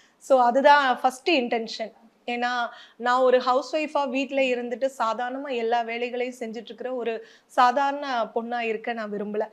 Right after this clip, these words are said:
எனக்குள்ள இருக்கிற திறமையை வெளியே கொண்டு வந்து அது மூலமா என் பொண்ணோட பிராண்டை நல்லா ரீச் பண்ணி அவங்க நாளைக்கு வந்து என்னை ரோல் மாடலா எடுத்துக்கிற அளவு நான் வளரணும். So அதுக்கான எஃபர்ட் எடுக்கிறதுக்காக பண்ண விஷயங்கள் தான் இது எல்லாமே.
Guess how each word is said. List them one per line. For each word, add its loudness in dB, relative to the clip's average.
எனக்குள்ள 2
இருக்கிற -2
திறமையை -4
வெளியே -2
கொண்டு -6
வந்து -8
அது -2
மூலமா -4
என் -6
பொண்ணோட -2
பிராண்டை -4
நல்லா -6
ரீச் -10
பண்ணி -10
அவங்க 0
நாளைக்கு 0
வந்து -4
என்னை -4
ரோல் -4
மாடலா -6
எடுத்துக்கிற -2
அளவு -2
நான் -4
வளரணும். -6
So -8
அதுக்கான -2
எஃபர்ட் -2
எடுக்கிறதுக்காக -4
பண்ண -6
விஷயங்கள் -6
தான் -6
இது -8
எல்லாமே. -10